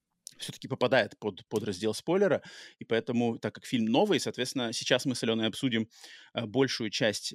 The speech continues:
без спойлеров, но в конце мы всё равно уделим внимание обсуждению концовки. И поэтому, если вы фильм не смотрели, то, в принципе, можете присоединяться к нам на большую часть обсуждения, но потом уже, э,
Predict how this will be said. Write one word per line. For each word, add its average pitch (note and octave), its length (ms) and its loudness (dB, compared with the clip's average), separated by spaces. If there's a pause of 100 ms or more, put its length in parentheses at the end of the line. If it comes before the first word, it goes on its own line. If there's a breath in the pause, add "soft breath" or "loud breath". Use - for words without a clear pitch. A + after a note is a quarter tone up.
без A#2 320 0
спойлеров, F#3+ 500 4
но C3 80 0
в D3 60 -4
конце E3 460 2
мы A2 140 -6
всё - 120 -8
равно C3+ 120 -2
уделим A2+ 260 -4
внимание B2 460 0
обсуждению A#2+ 420 -4
концовки. G2+ 420 -8
И F#2 60 -8
поэтому, A2+ 420 -2 (300 loud breath)
если C#3 200 -2
вы C#3 100 2
фильм C#3+ 300 0
не D#3 120 4
смотрели, F3 520 2
то, C#3 340 4
в - 160 -14
принципе, E3 380 -4
можете B2 280 -2
присоединяться C3 600 0
к - 60 -4
нам A2 180 4
на G2+ 80 0
большую G2+ 300 -2
часть - 220 -6
обсуждения, G2 460 -2
но A#2+ 280 2
потом C#3 460 -2
уже, A2 480 -4
э, A2 40 -12